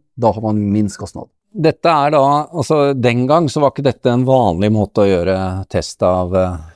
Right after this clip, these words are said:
Speaker 1: Nei.
Speaker 2: elektronikk, eh, på.
Speaker 1: Nei.
Speaker 2: Men i dag har jo dere titalls kunder.
Speaker 1: Ja, det har vi. Vi har
Speaker 2: Du kan jo nevne noen av de.
Speaker 1: Ja da, vi har jo, ikke sant, jeg, vi er jo veldig stolt av Sunto, sportsklokker, eh,
Speaker 2: Ja,
Speaker 1: Sennheiser,
Speaker 2: riktig.
Speaker 1: eh,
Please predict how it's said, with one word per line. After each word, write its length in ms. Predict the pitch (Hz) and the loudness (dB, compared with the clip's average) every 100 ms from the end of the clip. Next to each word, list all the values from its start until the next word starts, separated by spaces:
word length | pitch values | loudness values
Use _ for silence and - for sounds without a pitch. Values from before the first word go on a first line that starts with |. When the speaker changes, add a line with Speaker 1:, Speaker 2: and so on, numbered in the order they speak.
| - | -10
Speaker 1:
Nei. 140 | 113 | -4
Speaker 2:
elektronikk, 720 | 98 - 107 98 85 - - | -4 -4 -4 -4 -6 -12 -10
eh, 140 | 101 92 | -6 -6
på. 400 | - 92 95 101 _ - | -6 -4 -4 -4 _ -12
Speaker 1:
Nei. 140 | 87 - _ _ | -12 -16 _ _
Speaker 2:
Men 100 | - | -2
i 80 | 123 | 0
dag 300 | 117 107 147 | 2 2 2
har 160 | 120 107 | 0 0
jo 60 | |
dere 280 | 104 98 95 | 2 2 0
titalls 560 | 95 - 85 87 82 - | -2 -6 -6 -8 -10 -6
kunder. 420 | 107 101 120 135 - | -4 -2 -2 -4 -6
Speaker 1:
Ja, 140 | 92 95 | -4 0
det 100 | 110 | 0
har 140 | 107 | 0
vi. 140 | 107 135 135 | 0 -2 -4
Vi 80 | |
har 240 | 120 113 113 117 | -4 -2 0 0
Speaker 2:
Du 60 | 123 | 0
kan 140 | 110 | 2
jo 100 | 127 | 2
nevne 300 | 123 104 110 | 2 2 2
noen 260 | 113 104 90 | 0 0 -2
av 120 | 98 | -2
de. 80 | 135 | -2
Speaker 1:
Ja 480 | 139 95 - - 117 | -2 -4 -8 -2 0
da, 120 | 143 - | 0 -4
vi 120 | - 139 | -4 -2
har 360 | 113 120 123 | 0 2 4
jo, 160 | 143 131 | 2 0
ikke 200 | 127 117 | -4 -4
sant, 140 | 131 | -2
jeg, 240 | 135 123 123 | 0 2 2
vi 60 | 123 | 0
er 200 | 101 110 | 0 2
jo 200 | 143 139 | 2 2
veldig 280 | 127 104 110 | 2 0 -2
stolt 320 | - 95 - | -2 -2 0
av 580 | 110 107 107 107 107 113 | 2 2 2 0 0 -2
Sunto, 800 | - 110 98 - 120 113 113 117 | 0 -2 -2 -2 0 2 2 0
sportsklokker, 880 | 110 104 - - 113 110 123 113 113 | -2 -4 -4 0 0 0 0 2 2
eh, 200 | 113 110 | 2 0
Speaker 2:
Ja, 60 | |
Speaker 1:
Sennheiser, 840 | 104 - 107 110 110 104 - 117 113 | -2 0 2 2 2 0 0 0 2
Speaker 2:
riktig. 240 | 113 113 | 2 2
Speaker 1:
eh, 420 | 110 110 107 101 | 2 0 -2 -4